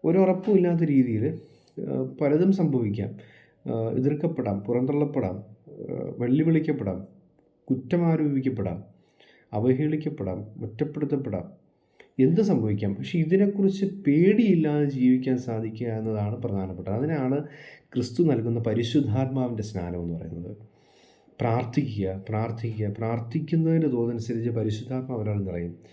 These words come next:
ഈ ബോധമൊക്കെ ഉണ്ട്, ഇവിടെ കരുണ കാണിക്കണം, അവിടെ നീതി കാണിക്കണം, ഇത് നീതികേടാണ്, അതിനോട് ചോദ്യം ചെയ്യണം, അതിനെ എതിർക്കണം, അത് തിരുത്തണം, അല്ലെങ്കിൽ ഇത് വിശ്വസ്ത പുലർത്തണം, എൻ്റെ ജീവിതത്തിൽ ഇത് ഉണ്ടാകാൻ പാടില്ല, ഈ രീതിയിൽ വേണം എൻ്റെ ജീവിതത്തെ ക്രമപ്പെടുത്താൻ. ഇതൊക്കെ നമുക്കറിയാം. പക്ഷേ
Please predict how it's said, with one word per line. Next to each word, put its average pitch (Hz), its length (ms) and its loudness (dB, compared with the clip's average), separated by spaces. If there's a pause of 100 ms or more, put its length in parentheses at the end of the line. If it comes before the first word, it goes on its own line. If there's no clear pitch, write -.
(340)
ഈ 156 60 2
ബോധമൊക്കെ 151 680 4
ഉണ്ട്, 110 160 0 (380)
ഇവിടെ 123 320 0
കരുണ 113 260 2
കാണിക്കണം, 107 440 0
അവിടെ 123 160 -2
നീതി 117 340 0
കാണിക്കണം, 104 400 0
ഇത് 113 200 -2
നീതികേടാണ്, 110 760 0
അതിനോട് 113 300 -2
ചോദ്യം 107 340 -2
ചെയ്യണം, 101 400 -4
അതിനെ 110 220 -6
എതിർക്കണം, 117 440 -4 (400)
അത് 107 140 -4
തിരുത്തണം, 117 420 0 (320)
അല്ലെങ്കിൽ 104 320 0
ഇത് 107 100 -2
വിശ്വസ്ത 110 420 -2
പുലർത്തണം, 113 400 -2
എൻ്റെ 113 220 -2
ജീവിതത്തിൽ 117 360 -2
ഇത് 110 80 -2
ഉണ്ടാകാൻ 107 360 -2
പാടില്ല, 104 400 -2 (320)
ഈ 110 100 -6
രീതിയിൽ 117 320 -4
വേണം 110 260 -2
എൻ്റെ 104 160 -2
ജീവിതത്തെ 104 340 -4
ക്രമപ്പെടുത്താൻ. 101 420 -4
ഇതൊക്കെ - 360 0
നമുക്കറിയാം. 127 460 4
പക്ഷേ 120 300 0